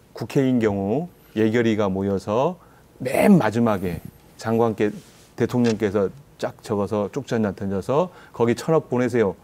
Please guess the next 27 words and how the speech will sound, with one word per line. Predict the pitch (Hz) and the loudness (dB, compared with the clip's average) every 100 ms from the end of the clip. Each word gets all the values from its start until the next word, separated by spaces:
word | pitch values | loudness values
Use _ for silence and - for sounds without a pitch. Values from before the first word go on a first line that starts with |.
| - - - | -20 -20 -6
이런 | 131 151 208 220 | 2 4 6 6
것들이지 | 190 - 147 123 107 98 92 90 98 101 120 107 | 4 0 0 2 2 0 -4 -8 -4 -2 0 -2
실제 | 98 220 226 | -2 -2 0
지방 | 208 139 156 156 127 | 0 2 2 2 2
우리 | 143 | 2
의-, | 117 127 - | 2 0 -2
심의할 | - 190 175 147 | -4 0 0 2
때는 | 135 170 214 - - | 0 0 -2 -6 -10
그런 | - 180 220 | 4 8 8
일들은 | 196 139 135 135 143 131 98 90 - - - - | 6 2 2 0 2 2 0 -4 -12 -20 -20 -12
없는 | - 120 190 175 | 0 4 4 4
거거든요. | 98 92 90 85 82 - | 2 -2 -6 -8 -12 -8
근데 | 175 139 - - - - - 143 | -4 -4 -4 -20 -20 -20 -10 -4
이제 | 123 - _ - | -4 -6 _ 0
끼워넣기 | 220 220 202 - 170 | 4 6 4 2 -2
예산이라고 | 156 151 139 127 113 | 2 2 2 2 0
얘기하는데 | 107 110 127 | 0 0 -2
저는 | 160 202 180 | 2 2 4
그래서 | 170 165 | 2 2
명확해야 | 117 127 156 - 143 | 2 2 0 0 2
된다고 | 127 113 92 | 2 0 -4
봅니다. | 90 87 82 | -8 -8 -8
그 | 95 | -8
끼워넣기가 | 110 226 226 208 - 165 147 | -2 4 4 4 -2 -4 -2
뭐냐 | 110 117 151 | 2 2 2
도대체 | 107 98 87 92 | 0 -2 -6 -10
그러면. | 85 87 85 80 | -10 -8 -10 -12